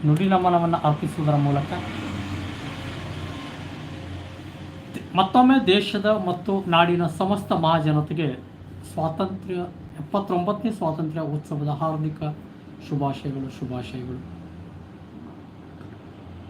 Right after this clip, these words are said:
ಎಪ್ಪತ್ತೊಂಬತ್ತು ವರ್ಷಗಳ ಸುದೀರ್ಘ ಇತಿಹಾಸದ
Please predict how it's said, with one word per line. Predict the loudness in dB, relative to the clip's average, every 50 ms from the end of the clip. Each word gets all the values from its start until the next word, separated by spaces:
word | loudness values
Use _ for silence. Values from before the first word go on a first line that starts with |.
| -16 -16 -18 -16 -16 -8 -4 -4 -4
ಎಪ್ಪತ್ತೊಂಬತ್ತು | -4 -4 -2 -2 -2 -2 0 0 0 2 2 4 2 0 0 -2 -2
ವರ್ಷಗಳ | 0 0 0 -2 -2 0 2 2
ಸುದೀರ್ಘ | 2 0 -2 -2 2 4 4 4 4 6 8
ಇತಿಹಾಸದ | 8 8 8 6 2 2 2 0 0 -2 -4 -2